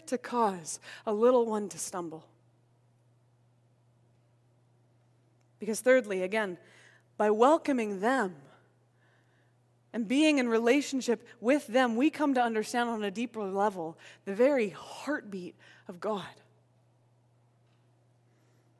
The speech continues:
Isaiah forty-nine says this, "Can a mother forget the baby at her breast and have no compassion on the child she has born? Though she may forget, I will not forget you.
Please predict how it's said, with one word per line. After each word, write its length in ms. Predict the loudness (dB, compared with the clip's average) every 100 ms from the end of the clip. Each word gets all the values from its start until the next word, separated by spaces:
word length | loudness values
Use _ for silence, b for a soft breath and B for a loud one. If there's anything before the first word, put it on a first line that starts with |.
| _ _ -6
Isaiah 280 | 0 4 4
forty-nine 460 | 4 0 0 0 0
says 200 | -2 2
this, 220 | 2 2
"Can 180 | -2 -2
a 60 |
mother 400 | 2 4 4 2
forget 360 | -2 0 0 0
the 60 |
baby 340 | 0 0 2 2
at 120 | 2
her 100 | -2
breast 400 | 0 2 2 0
and 100 | -4
have 140 | -2
no 240 | 0 0 0
compassion 600 | 0 -2 0 -2 -2 -2
on 100 | -2
the 80 | -4
child 480 | -6 0 2 2 -2
she 140 | -2
has 160 | -2 -4
born? 400 | -8 -6 -4 -6 -12 b b b b b b b b _ 2
Though 180 | 4
she 260 | 4 4 2
may 320 | 2 2 0 -2
forget, 600 | -2 0 2 2 -2 -6
I 260 | 4 6 8
will 160 | 6
not 260 | 6 4 2
forget 420 | -2 -2 -4 -8
you. 180 | -12 -14